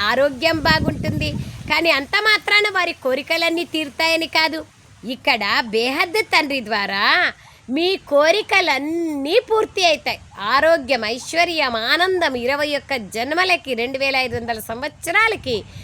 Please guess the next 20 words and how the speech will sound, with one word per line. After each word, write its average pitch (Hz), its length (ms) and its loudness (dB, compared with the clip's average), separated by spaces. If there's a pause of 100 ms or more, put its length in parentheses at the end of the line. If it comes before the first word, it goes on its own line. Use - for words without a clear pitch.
(180)
బాబా 226 240 0
మనకి 214 460 -6 (340)
ఇస్తున్నారు. 180 540 -12 (260)
అఖండమైన, 320 720 -2
అచలమైన 294 640 -2
సామ్రాజ్యాన్ని 247 960 -4 (220)
ఇస్తున్నారు. 185 520 -12 (1500)
మీరు 359 240 2
పావనంగా 370 880 4
అవుతారు. 247 440 0 (300)
మరి 330 220 2
మీ 330 160 -2
ధనమంతటిని 349 1000 0
విశ్వాన్ని 370 580 2
పావనంగా 381 640 2
తయారు 359 560 2
చేసేందుకు 330 440 -4
ఉపయోగిస్తే 302 600 -4
బాగుంటుంది 254 580 -4
కదా. 277 280 -2